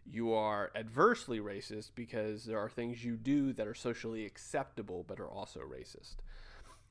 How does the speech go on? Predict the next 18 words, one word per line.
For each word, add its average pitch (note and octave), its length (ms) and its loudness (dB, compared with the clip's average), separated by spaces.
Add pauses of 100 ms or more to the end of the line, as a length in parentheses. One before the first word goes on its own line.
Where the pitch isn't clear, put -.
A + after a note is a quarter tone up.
(140)
Uh, A#2 200 6
white D#3+ 240 10
solidarity D3+ 640 8
plays C#3 380 4
into E3 640 -2
adverse D#3 340 0
racism D#3+ 460 -2
in A2 100 -2
the B2+ 80 0
fact B2 320 -2
that A2+ 140 0
it's, G#2+ 200 -2
like, A#2 160 -2
this - 200 -4
unspoken B2+ 540 0
agreement G#2+ 500 -2
to F#2+ 420 -6
uphold G#2+ 680 4